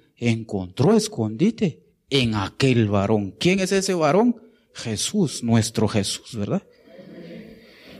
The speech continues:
"Y será acogida", dice aquí, "contra el turbión", pero otra versión dice, "y será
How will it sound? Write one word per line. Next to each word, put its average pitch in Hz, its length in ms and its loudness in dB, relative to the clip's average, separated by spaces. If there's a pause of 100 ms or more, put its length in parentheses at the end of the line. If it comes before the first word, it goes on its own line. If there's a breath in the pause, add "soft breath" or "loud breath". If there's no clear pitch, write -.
"Y 160 220 6
será 165 560 4
acogida", 190 640 2
dice 180 280 4
aquí, 214 520 0
"contra 143 400 2
el 131 100 -2
turbión", 135 480 2
pero 151 160 2
otra 165 220 2
versión 147 360 2
dice, 214 280 4
"y 139 160 4
será 147 640 2